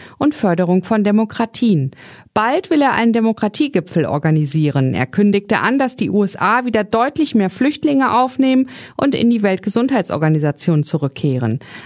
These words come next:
Ab dem heutigen Freitag sind sie auch wieder Mitglied des Pariser Klimaabkommens.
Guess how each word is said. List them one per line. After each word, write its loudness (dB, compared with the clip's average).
Ab -2
dem 2
heutigen 0
Freitag -4
sind 0
sie -4
auch -6
wieder 0
Mitglied 0
des -2
Pariser -2
Klimaabkommens. -2